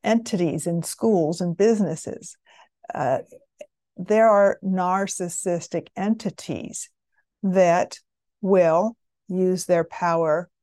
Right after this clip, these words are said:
coercion, and strength to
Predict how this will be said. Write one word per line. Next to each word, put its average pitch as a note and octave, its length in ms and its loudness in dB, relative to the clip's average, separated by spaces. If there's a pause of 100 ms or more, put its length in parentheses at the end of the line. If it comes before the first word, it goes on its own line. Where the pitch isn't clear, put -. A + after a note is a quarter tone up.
coercion, F3 960 -4 (440)
and E3 500 -2 (280)
strength - 800 -4 (1080)
to F#3+ 420 0